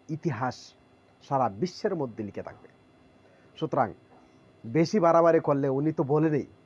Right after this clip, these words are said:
যে আমি লিখে রাখবো, কে কোন দল কি বলতেছে, সব কিছু আমি লিখে জনগণকে জানিয়ে দিব, কারণ আমার সাথে জনগণ আছে।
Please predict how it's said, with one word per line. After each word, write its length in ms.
যে 100
আমি 180
লিখে 280
রাখবো, 300
কে 200
কোন 300
দল 180
কি 180
বলতেছে, 580
সব 220
কিছু 200
আমি 160
লিখে 340
জনগণকে 460
জানিয়ে 320
দিব, 280
কারণ 160
আমার 240
সাথে 240
জনগণ 320
আছে। 240